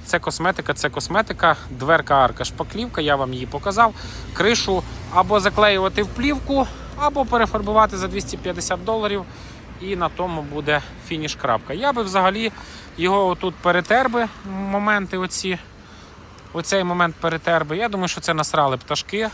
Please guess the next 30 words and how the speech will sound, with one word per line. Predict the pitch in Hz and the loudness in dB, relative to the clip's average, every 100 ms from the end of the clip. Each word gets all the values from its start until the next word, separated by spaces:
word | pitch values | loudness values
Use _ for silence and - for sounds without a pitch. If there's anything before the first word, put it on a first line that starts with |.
| - - | -8 -10
І | 151 | -6
от | 156 - - | -4 -6 -10
пішла | - 175 160 - - - - - - | -6 2 4 2 -8 -18 -18 -10 -6
така | 143 160 143 - | 2 2 2 -2
реакція | 151 160 156 143 - 156 147 - - - - - - - - - - | -2 4 4 4 -4 -2 -4 -4 -14 -20 -20 -20 -20 -20 -20 -20 -8
ось | 160 147 | -6 -4
тут. | - 151 - - 190 | -2 -2 -2 -8 -2
Я | 190 | 0
б | |
його | 165 160 | 2 0
перетер | 170 165 160 208 214 | 2 0 4 4 4
би, | 196 180 - - - - | 0 -2 -10 -20 -14 -10
якщо | - 165 | -6 -2
просто | 165 165 156 | 0 0 -4
експлуатувати, | - 156 151 165 151 | -6 -6 2 2 2
щоб | 139 147 | -2 2
далі | 151 147 | 4 4
не | 143 | -2
полізло. | 139 147 147 135 139 - - - | -4 -4 -4 -2 -4 -6 -16 -10
Оце | 143 160 | -2 -2
перетерти | 156 156 151 156 - 147 143 | 0 0 4 2 2 -2 0
легенько, | 147 151 143 143 | 0 0 0 2
гарно | 156 147 | 2 2
наждачечкою. | 147 147 196 214 196 - 175 160 - - - - | -2 0 2 2 -4 -4 -4 -4 -6 -16 -18 -10
Взяв | 139 170 | 2 4
би, | 156 | 4
заклеїв | 151 156 170 160 151 | -2 0 2 4 4
би | 143 143 - - - 147 | 2 -2 -4 -16 -12 -6
отакими | 151 - 151 143 | -6 -4 -4 -2
квадратиками, | 156 156 160 147 143 143 | -4 4 6 6 0 0